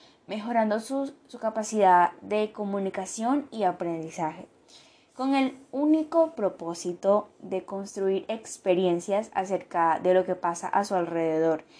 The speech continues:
y progresivamente va formando un pensamiento más coherente y lógico. Número tres. Etapa de operaciones concretas,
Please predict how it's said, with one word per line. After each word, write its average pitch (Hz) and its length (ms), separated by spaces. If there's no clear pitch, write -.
y 254 160
progresivamente 220 1200
va 190 200
formando 190 720
un 185 240
pensamiento 196 720
más 190 380
coherente 233 720
y 190 140
lógico. - 500
Número 254 540
tres. - 560
Etapa 285 560
de 302 80
operaciones 208 720
concretas, - 960